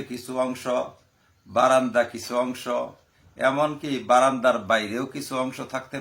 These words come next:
পারে। অঞ্চল বিশেষে এক এক রকমের মসজিদ হয়। যেমন আমাদের এখানে কোনো কোনো জায়গায় দেখা যায়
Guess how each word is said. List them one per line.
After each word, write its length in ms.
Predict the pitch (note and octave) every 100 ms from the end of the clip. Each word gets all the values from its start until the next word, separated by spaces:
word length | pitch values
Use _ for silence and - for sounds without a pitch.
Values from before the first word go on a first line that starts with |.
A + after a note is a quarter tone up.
| A#2+
পারে। 200 | A#2 B2+ B2 _ _ _ _ _ _ _ -
অঞ্চল 420 | C#3 D3+ C#3 D#3+ C#3 A#2+
বিশেষে 460 | C3 C#3+ C#3 D#3 E3+ - _ _ _ -
এক 140 | C3 B2+
এক 80 | A#2+ B2+
রকমের 380 | B2+ B2+ B2 D3+
মসজিদ 360 | B2+ - - E2 C#2+
হয়। 200 | - - _ _ _ _ _ _ _ _ _ _
যেমন 340 | B2+ B2+ D3+ D3+ C3
আমাদের 320 | B2+ E3 D#3 D3+ D3+
এখানে 340 | C3+ B2+ A#2 C#3 - _ _ _ _ _ _ _ -
কোনো 180 | C3 D#3
কোনো 180 | D#3 D#3 D3+ C3+
জায়গায় 360 | C3+ B2 B2+ A#2
দেখা 220 | A#2+ A#2+ A#2+
যায় 240 | B2 G#2+